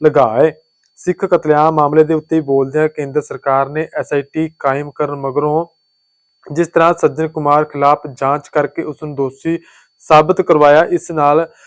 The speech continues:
ਚਾਰ ਦਹਾਕਿਆਂ ਤੋਂ ਇਨਸਾਫ ਲਈ ਲੜ ਰਹੇ ਪੀੜਤਾਂ ਦੇ ਜ਼ਖਮਾਂ ਤੇ ਮੱਲਮ ਲੱਗੀ ਹੈ। ਪੰਜਾਬ ਸਰਕਾਰ ਦੀ ਕਾਰਗੁਜ਼ਾਰੀ ਦੇ ਉੱਤੇ ਵੀ ਟਿੱਪਣੀ ਕਰਦਿਆਂ ਹਰਜੀਤ ਗਰੇਵਾਲ ਨੇ ਕਿਹਾ ਕਿ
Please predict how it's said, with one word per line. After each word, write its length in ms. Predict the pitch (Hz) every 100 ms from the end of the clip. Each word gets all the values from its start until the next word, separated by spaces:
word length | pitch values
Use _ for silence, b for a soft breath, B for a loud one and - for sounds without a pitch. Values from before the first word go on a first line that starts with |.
| b _
ਚਾਰ 300 | 175 160 160
ਦਹਾਕਿਆਂ 500 | 143 139 127 - 170
ਤੋਂ 220 | 156 160
ਇਨਸਾਫ 460 | 139 - 139 143 151
ਲਈ 160 | 156
ਲੜ 260 | 143 135 135
ਰਹੇ 220 | 147 156
ਪੀੜਤਾਂ 460 | 156 147 139 156 147
ਦੇ 160 | 156
ਜ਼ਖਮਾਂ 420 | 147 139 127 147
ਤੇ 200 | 151 156
ਮੱਲਮ 360 | 143 131 175 190
ਲੱਗੀ 380 | 147 117 120 147
ਹੈ। 80 | 165 b b b
ਪੰਜਾਬ 340 | - 147 143 151
ਸਰਕਾਰ 460 | 156 147 143 139
ਦੀ 160 | 139 165
ਕਾਰਗੁਜ਼ਾਰੀ 480 | 160 143 135 139 143
ਦੇ 100 | 147
ਉੱਤੇ 220 | 147 156
ਵੀ 80 | 156
ਟਿੱਪਣੀ 340 | 151 - 147
ਕਰਦਿਆਂ 360 | 143 139 131 143
ਹਰਜੀਤ 220 | 135 139 139
ਗਰੇਵਾਲ 440 | 139 127 127 135
ਨੇ 100 | 143
ਕਿਹਾ 240 | 147 139 143
ਕਿ 300 | - 156